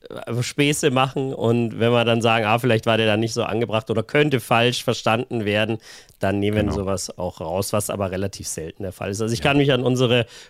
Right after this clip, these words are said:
Speaker 1: Pulscheck-Episoden, äh, erinnern, auch in, in der vergangenen Saison,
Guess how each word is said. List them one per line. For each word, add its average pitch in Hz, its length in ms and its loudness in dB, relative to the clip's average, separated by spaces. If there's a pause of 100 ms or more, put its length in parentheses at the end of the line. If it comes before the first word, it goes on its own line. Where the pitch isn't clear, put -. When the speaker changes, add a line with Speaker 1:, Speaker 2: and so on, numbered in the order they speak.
Speaker 1:
Pulscheck-Episoden, 131 2000 2
äh, 120 520 4
erinnern, 123 560 4
auch 113 240 0
in, 113 220 0
in 107 120 -4
der 110 220 2
vergangenen 113 580 0
Saison, 110 500 2